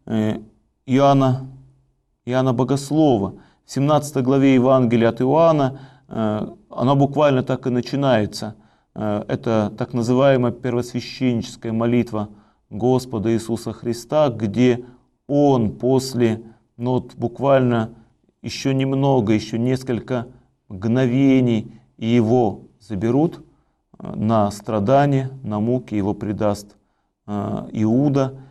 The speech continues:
И вот Он совершает молитву в присутствии некоторых своих учеников, Он обращается к Небесному Отцу и посвящает себя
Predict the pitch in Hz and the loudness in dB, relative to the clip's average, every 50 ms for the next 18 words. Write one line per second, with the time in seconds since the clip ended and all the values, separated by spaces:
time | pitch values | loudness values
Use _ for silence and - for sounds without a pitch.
0 | _ _ _ 120 113 113 131 139 139 139 - - - - 139 147 151 151 143 139 | _ _ _ -4 -2 0 2 0 0 -2 -6 -12 -8 -4 -2 0 0 0 -2 -4
1 | 143 - - - - - 113 110 113 110 110 - - - 135 135 131 131 127 127 | -6 -10 -18 -18 -12 -8 -4 -2 -2 -2 -4 -6 -4 0 2 4 4 4 2 0
2 | 127 - - - _ _ _ _ _ - 110 117 117 117 123 147 165 175 170 175 | -2 -8 -20 -20 _ _ _ _ _ -8 -4 -2 0 0 2 2 2 2 2 0
3 | - - 90 90 - _ _ _ _ _ _ _ _ _ - 113 110 - - 127 | -4 -12 -16 -16 -16 _ _ _ _ _ _ _ _ _ -6 -6 -6 -4 -4 -4
4 | 131 120 131 - - - 110 110 107 120 127 127 123 127 110 - - 104 104 98 | -4 -4 -4 -8 -10 -6 -2 -2 0 0 0 0 -2 -2 -6 -8 -6 -8 -8 -8
5 | - - 117 117 113 107 113 - 101 - - 113 110 107 107 - 139 139 139 139 | -10 -8 -6 -4 -4 -4 -6 -10 -16 -14 -12 -12 -12 -10 -8 -6 -6 -6 -6 -6
6 | 117 110 107 95 107 110 113 - - - 131 123 120 117 - - - - - 117 | -8 -8 -6 -6 -6 -6 -8 -8 -6 -6 -4 -4 -4 -4 -6 -10 -14 -12 -10 -8
7 | 113 113 123 123 120 - - 107 113 113 117 113 - - 156 156 156 156 - - | -4 -2 -2 -2 -2 -4 -8 -8 -8 -8 -8 -10 -12 -8 -6 -6 -6 -8 -10 -20
8 | _ _ _ _ _ _ _ _ 113 113 117 113 110 110 107 107 107 107 107 - | _ _ _ _ _ _ _ _ -2 0 2 4 4 4 4 2 2 0 0 -2
9 | - - - _ _ _ _ _ _ _ _ 120 - - - 113 120 117 - - | -4 -8 -12 _ _ _ _ _ _ _ _ -14 -14 -12 -8 -6 -6 -6 -8 -8
10 | - 147 143 139 135 127 139 - - - 113 101 101 123 131 135 135 135 | -4 0 0 2 2 0 -2 -4 -10 -10 -8 -4 -2 2 2 2 2 2